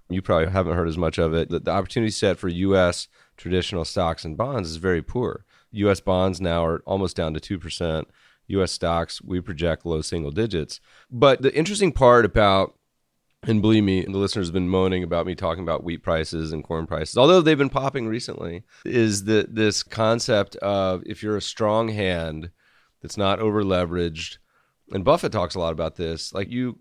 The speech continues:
almost, you don't cheer for the bad times, but it creates a lot of opportunity.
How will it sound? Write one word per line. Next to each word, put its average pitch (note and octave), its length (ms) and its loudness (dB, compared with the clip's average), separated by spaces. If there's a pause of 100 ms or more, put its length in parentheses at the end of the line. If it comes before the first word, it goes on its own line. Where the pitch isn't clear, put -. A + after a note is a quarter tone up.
almost, C3+ 480 -2
you B2+ 80 -4
don't C3+ 160 -4
cheer B2 560 0
for B2+ 160 -8
the B2 100 -2
bad A#2+ 300 6
times, B2 600 -2
but G2+ 440 4 (400)
it G#2 160 -8
creates A2+ 300 0
a A2+ 40 0
lot G2+ 120 4
of F#2 80 0
opportunity. E2+ 680 -2